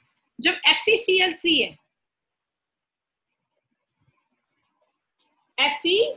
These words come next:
सी एल थ्री, अगर हम एफ़ ई सी एल थ्री को hot water में डालते हैं या excess of water में डालते हैं, बहुत बार exam में आता है, what happens when?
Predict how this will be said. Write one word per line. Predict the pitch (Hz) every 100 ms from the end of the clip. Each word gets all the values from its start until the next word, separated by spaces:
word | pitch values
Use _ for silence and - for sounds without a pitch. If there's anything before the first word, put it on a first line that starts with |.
| -
सी | - 302 277
एल | 233
थ्री, | - 196 170 _ _ _
अगर | 311 339 453
हम | 453 466 -
एफ़ | 320 -
ई | 440
सी | 453 349 320
एल | 320
थ्री | 311 320
को | 330 370
hot | 233 254 320
water | 320 320 320 320
में | 311
डालते | 262 208 190 196
हैं | 180 _ _ _ _ _ _ _ _ _ _ _ _
या | 277 -
excess | 302 - - 415 -
of | 440 427 254
water | 247 277 - 330
में | 349 320
डालते | 247 202 - 214
हैं, | 190 185
बहुत | - 247 302
बार | 330
exam | 330 277 294 302
में | 311
आता | 277 262 330
है, |
what | 254 339 339
happens | 262 - 285 320 254
when? | 214 233